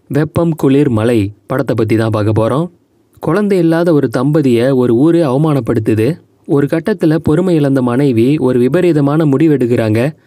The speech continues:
அது என்ன, அதோடைய விளைவுகள் என்னங்கிறதா இந்த கதை. தமிழ்ல வந்த ஒரு அண்டர்ரேட்டடான தரமான ஒரு படம் இது. நீங்க நம்ம சேனலுக்கு புதுசா வந்திருக்கீங்கன்னா, மறக்காம சப்ஸ்கிரைப் பண்ணி, பெல் பட்டன் கிளிக் பண்ணி, ஆல் செலக்ட் பண்ணிக்கோங்க. வாங்க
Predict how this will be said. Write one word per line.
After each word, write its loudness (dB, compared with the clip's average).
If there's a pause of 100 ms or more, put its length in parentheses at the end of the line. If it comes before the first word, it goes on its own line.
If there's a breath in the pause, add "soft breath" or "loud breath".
(140 soft breath)
அது -2
என்ன, 0
அதோடைய 0
விளைவுகள் 0
என்னங்கிறதா 0
இந்த 0
கதை. -2 (340)
தமிழ்ல 0
வந்த 0
ஒரு 0
அண்டர்ரேட்டடான 0
தரமான 0
ஒரு 0
படம் -2
இது. -2 (340 soft breath)
நீங்க 0
நம்ம 0
சேனலுக்கு -2
புதுசா -2
வந்திருக்கீங்கன்னா, 0 (300 soft breath)
மறக்காம -2
சப்ஸ்கிரைப் -4
பண்ணி, 0
பெல் 0
பட்டன் -2
கிளிக் -4
பண்ணி, 0
ஆல் -2
செலக்ட் -4
பண்ணிக்கோங்க. 0 (280 soft breath)
வாங்க -2